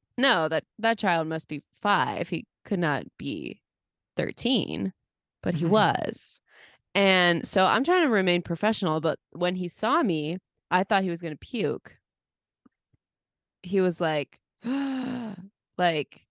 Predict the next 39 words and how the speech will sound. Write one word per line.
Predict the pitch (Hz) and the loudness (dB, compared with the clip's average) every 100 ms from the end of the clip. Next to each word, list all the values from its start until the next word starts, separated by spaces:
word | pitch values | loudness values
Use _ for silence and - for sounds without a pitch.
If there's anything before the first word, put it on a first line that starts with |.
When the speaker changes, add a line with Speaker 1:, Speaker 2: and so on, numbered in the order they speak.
| _ | _
Speaker 1:
never | 165 175 180 175 | -6 0 2 2
would | 165 | 0
have | 156 | -4
expected | 156 - 165 - 160 | -10 -6 -8 -6 -10
t-, | - - - - | -10 -20 -20 -18
for | - 165 | -6 -2
me | 160 | -2
to | - | -2
be | 151 160 | -2 0
his | 196 | 2
<laughs> | |
substitute | 269 233 - 254 - | 2 0 0 0 0
teacher. | - 381 - 254 233 262 220 - | 0 0 0 0 2 0 -2 -2
Speaker 2:
Cousin | 170 175 196 | -2 0 -2
Becca. | 190 233 247 269 254 247 233 165 139 127 277 240 381 330 269 - | 0 -2 -2 -2 0 2 2 2 0 -2 2 4 4 2 0 -2
Speaker 1:
<laughs> | 392 392 - | -10 -20 -6
No, | 240 269 247 | -2 0 0
literally | 247 247 226 | 0 0 0
everyone | 185 202 220 220 214 | 0 -2 -2 -4 -4
that | 214 | -6
was, | 202 | -6
uh, | 202 196 - | -6 -6 -10
'cause | - 196 | -6 -6
he, | - 214 | -2 -2
like, | 175 - | -2 -2
obviously | 156 165 160 | -4 -4 -10
freaked | - 160 - | -8 -8 0
out. | 180 165 - | 2 2 0
And | 175 | -4
so | 170 | -2
everyone | 165 170 | -2 -2
was | 170 | -4
like, | 175 170 | -6 -4
"You | 247 | -2
know | 240 214 220 262 | 0 0 -2 -2
her? | 262 302 | -4 -4
You | 311 | -4
know | 247 233 240 | -6 -6 -8
her?" | 269 294 | -8 -10